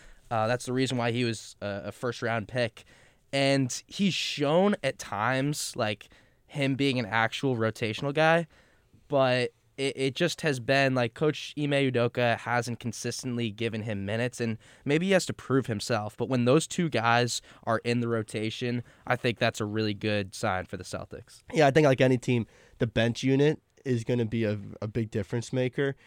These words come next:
Speaker 2: and I think that showed against the Lakers last night. Russell Westbrook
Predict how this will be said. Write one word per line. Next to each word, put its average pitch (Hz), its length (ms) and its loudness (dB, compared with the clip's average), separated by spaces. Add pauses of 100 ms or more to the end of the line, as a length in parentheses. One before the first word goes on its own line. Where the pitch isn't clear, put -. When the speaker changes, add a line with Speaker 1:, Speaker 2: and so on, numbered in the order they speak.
Speaker 2:
and 131 100 2
I - 20 4
think 143 140 2
that 135 140 0
showed 131 280 0
against 127 360 -2 (240)
the 117 120 -4
Lakers 117 400 -2
last 123 340 0
night. 127 340 0 (200)
Russell 143 360 0
Westbrook 123 520 0